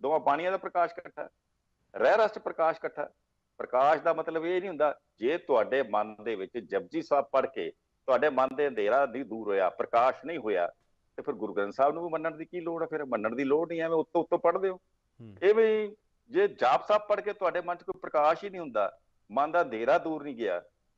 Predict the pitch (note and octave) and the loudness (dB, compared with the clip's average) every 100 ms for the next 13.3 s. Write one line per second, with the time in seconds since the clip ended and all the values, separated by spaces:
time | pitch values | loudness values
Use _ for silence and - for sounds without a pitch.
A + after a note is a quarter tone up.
0 | _ - D3+ E3 F#3 F3+ F3+ E3 E3 B2+ | _ -10 -4 0 0 4 4 2 -2 -6
1 | D#3 D#3+ E3+ D3+ A#2+ A2 A2+ G#2 D3+ E3 | -6 -4 2 4 4 2 0 0 -2 2
2 | D#3+ C#3+ C3 B2+ C3+ D#3 C#3+ E3 D#3 C#3+ | 2 2 2 2 2 0 -2 -4 -2 -4
3 | - - C3+ C3+ C3+ _ _ _ _ _ | -6 -8 -6 -6 -6 _ _ _ _ _
4 | _ _ _ _ _ _ _ G2+ - C3+ | _ _ _ _ _ _ _ -12 -4 -2
5 | F3+ - - C3 B2+ - C3+ C#3+ F#2+ C2+ | 0 0 0 0 0 -2 -2 -2 -2 -4
6 | - _ _ _ _ - C3+ - _ _ | -6 _ _ _ _ -6 -6 -6 _ _
7 | - D#3+ F#3 F#3 F#3 - _ C#3+ D#3 E3 | -2 0 2 2 2 -2 _ -6 -4 -4
8 | D3 B2 B2+ D#3 D3 F#2 F2+ F#2+ - _ | -4 0 0 0 -2 -2 -4 -6 -8 _
9 | _ _ _ - F#3 G3 F3+ E3+ E3 - | _ _ _ -8 -2 0 2 0 -2 -4
10 | - F3+ E3+ C#3+ C3+ C3+ - _ _ - | 0 2 2 2 2 0 -2 _ _ -16
11 | C3+ D3 B2 G#2 G2 A2 - _ - A#2+ | -10 -8 0 4 4 2 -2 _ -6 -6
12 | A#2+ C3+ B2 A#2 A#2 G#2+ D3 C3 B2+ - | -2 0 0 0 0 -2 -2 0 0 2
13 | B2 A#2 | 0 0